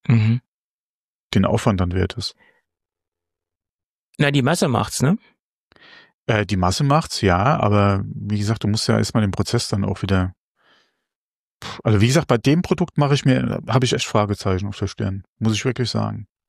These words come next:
Speaker 1: Ja, obwohl bei, bei, bei so kleinen Standard-Elektronikprodukten hat man ja so einen Standardprozess. Da kann man dann auch andere Produkte mit reinschieben, weil es ja dann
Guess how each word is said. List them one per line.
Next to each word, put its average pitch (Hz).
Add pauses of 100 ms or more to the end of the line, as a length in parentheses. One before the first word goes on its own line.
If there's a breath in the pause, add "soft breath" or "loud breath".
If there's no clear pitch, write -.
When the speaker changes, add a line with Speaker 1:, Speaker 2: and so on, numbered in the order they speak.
(640 loud breath)
Speaker 1:
Ja, 127
obwohl 135
bei, 123
bei, 131
bei 120
so 120
kleinen 123
Standard-Elektronikprodukten 131
hat 117
man 120
ja 117
so 113
einen 110
Standardprozess. - (460 loud breath)
Da 117
kann 127
man 127
dann 123
auch 120
andere 131
Produkte 120
mit 107
reinschieben, 104
weil 110
es 113
ja 110
dann 113